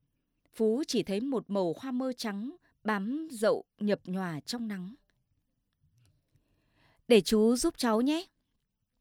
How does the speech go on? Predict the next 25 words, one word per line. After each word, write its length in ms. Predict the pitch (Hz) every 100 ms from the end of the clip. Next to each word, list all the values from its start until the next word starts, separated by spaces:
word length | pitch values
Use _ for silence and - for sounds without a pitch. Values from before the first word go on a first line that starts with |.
| _ _ _ _ _ _
Phú 200 | - 202
bước 240 | 190 285 -
tới, 380 | 185 190 254 - _ _ _ _
vừa 160 | 202 220
mỉm 200 | 202 175
cười 440 | - 202 185 175
vừa 180 | 160 190
làm 220 | 185 170
quen 360 | 143 233 226 214
với 220 | 196 185
con 220 | - 247
bé, 340 | 220 190 190 277 _ _ - -
vừa 320 | 220 208 196
đưa 200 | - 285
tay 220 | 277 277
lên 260 | 262 269 240
định 180 | - 180
dứt 180 | 339
dây 220 | - 262 240
mơ 300 | 247 240 233 _ _
thì 300 | - 196 156 -
có 100 | 185
tiếng 260 | 196 180
quát. 240 | 214 269 320 _ _ _ _ _ _ _ _ _ _ _
"Bỗng, 220 | 233 277